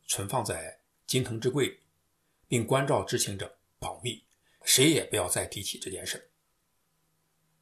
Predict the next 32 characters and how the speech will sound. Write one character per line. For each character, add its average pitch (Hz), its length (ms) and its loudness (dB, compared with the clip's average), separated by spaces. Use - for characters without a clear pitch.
如 180 260 2
果 117 140 2
当 123 220 0
初 - 340 -2
有 98 140 -4
人 104 160 -2
把 - 140 -6
这 95 140 -2
事 - 160 0
儿 - 40 -4
呢 - 60 -10
广 - 180 -10
而 101 140 -6
告 - 180 -2
之， - 320 -10
呃， 95 200 -4
就 - 140 2
没 107 140 -4
有 95 260 -4
下 127 260 0
面 82 200 -8
的 - 280 -10
客 - 160 -4
观 95 160 -4
效 107 180 -2
果 - 180 -16
了。 - 100 -20
什 - 140 -2
么 185 60 0
效 196 220 2
果 117 160 0
呢？ 123 220 -4